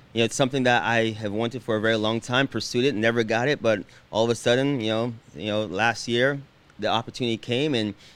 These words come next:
uh, I couldn't be in better hands with, you know, the production company we have the opportunity to work with, the network,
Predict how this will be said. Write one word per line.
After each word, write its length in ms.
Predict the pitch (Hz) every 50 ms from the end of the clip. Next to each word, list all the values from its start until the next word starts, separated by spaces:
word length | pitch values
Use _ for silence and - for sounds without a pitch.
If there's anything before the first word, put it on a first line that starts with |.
| - - -
uh, 180 | - 107 107 107
I 120 | 85 113
couldn't 420 | 113 - - 143 139 135 - 104 104
be 400 | 120 117 117 117 113 113 - -
in 400 | - 110 110 107 104 104 101 101 - - - - - - _ _ _ _ _ _ _ _ _ -
better 220 | - 123 120 117
hands 420 | 110 110 117 107 104 98 92 90 92
with, 300 | 101 107 104 104 101 - - - _ _ _ _
you 140 | - 107 107
know, 260 | 107 104 101 101 104
the 140 | 98 - 101
production 480 | - - 98 90 123 123 - - 123 104
company 300 | 123 120 110 104 113 113
we 100 | 110 110
have 180 | 110 110 104
the 60 | 101 98
opportunity 360 | 95 101 - - - 110 104
to 60 | 101
work 160 | 104 104 -
with, 200 | - 104 101 -
the 80 | - 98
network, 600 | 98 104 110 113 - - 113 107 107 107 101 -